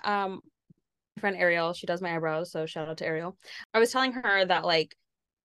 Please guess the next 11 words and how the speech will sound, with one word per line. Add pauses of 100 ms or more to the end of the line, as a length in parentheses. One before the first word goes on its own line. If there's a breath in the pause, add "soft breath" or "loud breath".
(260)
I
really
enjoy
him
because
he's,
like,
his
authentic
self,
like,